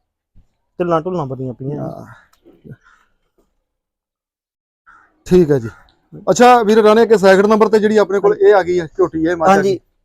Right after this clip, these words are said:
Speaker 1: ਇਹ ਵੀ ਵੀਰ ਦੂਜਾ ਕਹਿ ਕੇ ਦਿੱਤੀ ਸੀ ਆਪਾਂ ਨੂੰ।
Speaker 2: ਹਾਂਜੀ।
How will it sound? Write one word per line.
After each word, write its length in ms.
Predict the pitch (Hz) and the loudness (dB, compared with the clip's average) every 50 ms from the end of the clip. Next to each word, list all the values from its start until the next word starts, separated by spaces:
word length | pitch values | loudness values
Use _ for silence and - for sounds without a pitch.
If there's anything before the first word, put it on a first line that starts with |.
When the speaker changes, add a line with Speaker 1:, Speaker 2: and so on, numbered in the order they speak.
| _ - | _ 2
Speaker 1:
ਇਹ 160 | 233 254 277 | 4 4 4
ਵੀ 120 | 294 294 | 2 0
ਵੀਰ 180 | 269 254 277 262 269 277 269 254 - - _ 180 | -6 -4 -2 2 4 4 4 2 0 -6 _ -10
ਦੂਜਾ 280 | 185 202 185 233 240 240 | -10 -4 2 4 4 4
ਕਹਿ 200 | 233 240 254 254 | 4 2 0 0
ਕੇ 120 | 269 262 | 0 -2
ਦਿੱਤੀ 300 | 240 196 175 _ 185 180 | -4 -4 -8 _ -8 -6
ਸੀ 60 | 165 185 | -2 -2
ਆਪਾਂ 260 | 185 180 180 185 190 | -2 -2 -2 -4 -4
ਨੂੰ। 140 | 226 247 208 - - | -4 -6 -6 -6 -6
Speaker 2:
ਹਾਂਜੀ। 260 | 156 156 139 139 135 | -6 -4 -4 -6 -8